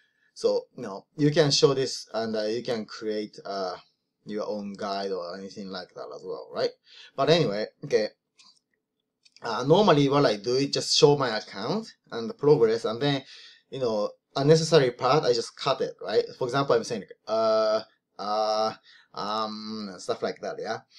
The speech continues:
And also, you know, when you go to another page and page is loading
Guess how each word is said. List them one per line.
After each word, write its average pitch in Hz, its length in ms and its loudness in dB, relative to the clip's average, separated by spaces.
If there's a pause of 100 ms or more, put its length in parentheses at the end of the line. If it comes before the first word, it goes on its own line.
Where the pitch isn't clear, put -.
(180)
And 113 160 -6
also, 117 600 4
you 123 80 -8
know, 107 120 -6
when 123 160 0
you 120 120 -4
go 120 140 2
to 113 160 -2
another 151 180 -2
page 135 360 0
and 107 280 -10
page 127 220 0
is 113 120 -6
loading 143 560 0